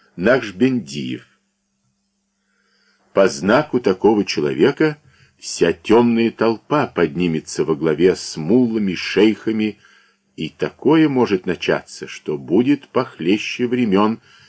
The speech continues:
когда обезглавили самого Улугбека. Мысли Зухры-бегим вновь и вновь обращались к Шейбани-хану.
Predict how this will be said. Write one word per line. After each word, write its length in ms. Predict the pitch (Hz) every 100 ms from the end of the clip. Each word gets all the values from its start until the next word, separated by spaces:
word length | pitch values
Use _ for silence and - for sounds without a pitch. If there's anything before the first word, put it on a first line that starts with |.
| _
когда 500 | 92 82 67 85 104
обезглавили 1040 | - 104 90 107 85 78 78 85 85 101
самого 560 | 120 - 104 101 76 92
Улугбека. 720 | 95 95 98 71 69 65 69 - _ _ _ _ _ _ _ _ _ _ _ _ _ - -
Мысли 720 | 82 101 95 101 98 92 -
Зухры-бегим 960 | - 73 85 - 87 80 76 80 120 123 _ _ -
вновь 640 | 69 76 78 104 135 -
и 40 | 135
вновь 440 | 104 92 131 123
обращались 800 | 113 113 107 - - 110 117 -
к 60 | -
Шейбани-хану. 960 | 101 92 82 82 95 - 80 65 64